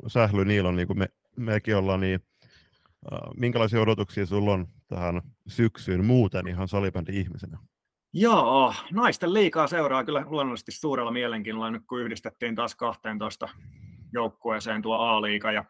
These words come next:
Speaker 2: katoaa tuo erittäin teennäinen B-liiga tuosta rinnalta, niin helpottaa omaa mieltä. Sen kanssa on pitkään tapeltu kyllä, että miten sitä voi liigaksi kutsua, mutta tää sarjajärjestelmä miellyttää suuresti ja uskon, että noi häntäpään porukatkin on pikkuhiljaa oppinut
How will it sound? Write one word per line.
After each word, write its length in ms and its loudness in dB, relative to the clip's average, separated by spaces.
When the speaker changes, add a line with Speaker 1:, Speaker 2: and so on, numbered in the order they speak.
Speaker 2:
katoaa 360 -2
tuo 220 -2
erittäin 520 -2
teennäinen 540 2
B-liiga 480 0
tuosta 280 -6
rinnalta, 480 -2
niin 100 -8
helpottaa 560 2
omaa 260 4
mieltä. 400 0
Sen 220 -10
kanssa 400 -4
on 80 -6
pitkään 420 -2
tapeltu 320 -2
kyllä, 260 -4
että 160 -8
miten 240 -4
sitä 160 -4
voi 140 -2
liigaksi 380 -4
kutsua, 420 -2
mutta 360 -6
tää 280 2
sarjajärjestelmä 800 2
miellyttää 500 -6
suuresti 500 -2
ja 100 0
uskon, 300 -4
että 180 -8
noi 140 -2
häntäpään 460 -2
porukatkin 500 -6
on 60 -4
pikkuhiljaa 500 -4
oppinut 340 -6